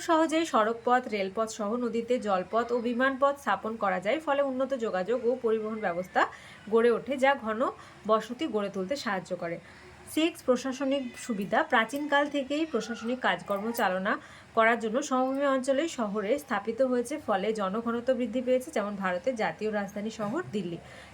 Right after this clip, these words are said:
সেভেন্থ, অন্যান্য সুযোগ সুবিধা। জীবনযাপনের যাবতীয় সুযোগ সুবিধা সহ স্কুল, কলেজ,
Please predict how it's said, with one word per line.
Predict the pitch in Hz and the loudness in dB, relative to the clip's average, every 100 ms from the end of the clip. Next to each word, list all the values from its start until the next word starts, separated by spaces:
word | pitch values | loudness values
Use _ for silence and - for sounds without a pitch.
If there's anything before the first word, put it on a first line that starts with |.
| - | 4
সেভেন্থ, | 285 285 320 | 6 6 2
অন্যান্য | 311 277 285 320 | 2 2 0 -2
সুযোগ | - 240 247 262 | -4 -2 0 -2
সুবিধা। | 269 233 190 269 | -2 -2 2 0
জীবনযাপনের | 247 247 269 277 277 277 269 | 2 0 2 0 -2 -4 0
যাবতীয় | 269 262 277 285 | 2 2 0 -6
সুযোগ | 277 247 277 277 | -4 0 0 0
সুবিধা | 269 262 277 | -4 0 0
সহ | 247 202 240 262 | 0 2 0 -2
স্কুল, | - 269 269 208 | -4 -4 -2 -2
কলেজ, | 196 214 | 0 0